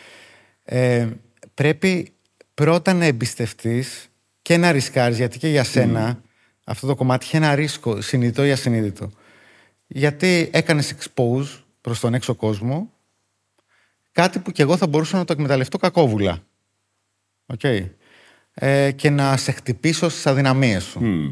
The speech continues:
Speaker 1: ας πούμε. Όμως πήρες το ρίσκο και εμπιστεύτηκες. Αυτό πρέπει να προηγηθεί στην επιχειρηματικότητα από το αποτέλεσμα.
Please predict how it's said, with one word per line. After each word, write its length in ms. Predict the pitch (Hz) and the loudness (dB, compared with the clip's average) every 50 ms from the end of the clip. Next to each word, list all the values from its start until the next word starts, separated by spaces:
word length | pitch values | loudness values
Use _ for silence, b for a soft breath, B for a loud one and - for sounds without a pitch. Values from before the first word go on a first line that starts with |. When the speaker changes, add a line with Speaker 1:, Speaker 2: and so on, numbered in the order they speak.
| - - | -8 -12
Speaker 1:
ας 100 | - - | -18 -16
πούμε. 260 | - 92 92 90 90 90 b b b b b b b b b b b b b | -14 -14 -12 -12 -14 -16 b b b b b b b b b b b b b
Όμως 220 | 143 160 180 - | -2 -2 -2 0
πήρες 220 | - 180 170 165 - | 2 2 2 2 2
το 120 | - 143 127 | 4 4 4
ρίσκο 520 | 123 123 113 - - 131 127 147 185 - - _ _ _ _ _ _ _ _ _ _ _ _ _ | 4 2 0 0 0 0 2 2 0 -4 -8 _ _ _ _ _ _ _ _ _ _ _ _ _
και 100 | - 147 | -2 -2
εμπιστεύτηκες. 920 | 135 127 139 - - 170 160 - - 95 - 90 90 90 - - - _ _ _ _ _ _ _ _ _ _ _ _ _ _ _ _ _ _ | -2 -2 -2 2 2 2 2 2 -4 -10 -8 -8 -10 -10 -12 -16 -20 _ _ _ _ _ _ _ _ _ _ _ _ _ _ _ _ _ _
Αυτό 400 | _ - - 113 - - - 156 | _ -8 -8 -8 -8 -4 -4 -2
πρέπει 240 | 143 - 165 - - | 0 0 -2 -2 0
να 120 | 180 185 | -2 -2
προηγηθεί 960 | 180 - 151 156 139 131 120 117 117 - - - - 170 156 127 95 92 - - _ _ _ | -2 0 0 0 2 2 0 -2 -6 -8 -8 -4 -4 -2 -2 -2 -4 -6 -8 -14 _ _ _
στην 260 | - - - 123 113 | -20 -8 -4 -2 -2
επιχειρηματικότητα 1120 | 110 - 98 - 104 107 104 101 95 98 95 - 98 95 - 85 - - 85 92 92 - _ _ _ _ _ _ _ | -2 -4 -6 -8 -6 -4 -4 -4 -4 -6 -4 -4 -4 -4 -4 -8 -8 -8 -8 -8 -10 -12 _ _ _ _ _ _ _
από 240 | - 104 95 101 87 | -8 -6 -6 -6 -6
το 100 | - 107 | -6 -6
αποτέλεσμα. 680 | 92 - 95 - 101 92 90 87 82 87 87 87 87 | -6 -6 -6 -4 -4 -2 -2 -4 -6 -8 -10 -10 -12